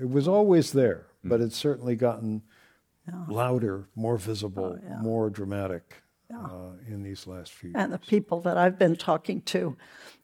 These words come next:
Speaker 3: in my more <laughs> recent work in, um, Appalachia,
Speaker 2: Mm.
Speaker 3: Eastern Kentucky, people are saying, "Well, Civil War coming.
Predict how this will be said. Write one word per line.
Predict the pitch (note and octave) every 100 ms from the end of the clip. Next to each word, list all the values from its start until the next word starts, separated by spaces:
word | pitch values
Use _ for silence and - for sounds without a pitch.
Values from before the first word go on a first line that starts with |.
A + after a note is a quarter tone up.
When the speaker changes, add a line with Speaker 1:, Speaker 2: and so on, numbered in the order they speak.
| _
Speaker 3:
in | G3 E3 - - -
my | E3 D#3+
more | D#3 D#3 D3+ D#3 _
<laughs> | A3+ F#3+ F3 G#3
recent | A3 F#3+ -
work | F#3+ E3+ D#3+ - -
in, | F#3 F3+ F#3+ -
um, | F#3 F3 E3 - _ _ -
Appalachia, | D#3+ - D#3+ F3 F3 G3 D#3 - _ _ - E3+
Speaker 2:
Mm. |
Speaker 3:
Eastern | F#3 - - E3+
Kentucky, | - D3 - G3+ - D#3+
people | - E3+ E3
are | D#3
saying, | -
"Well, | D#3+ F#3 F#3+ E3+
Civil | - - F#3+ G3+
War | G3 G3 G#3+
coming. | G#3 F3 F3 F3 E3+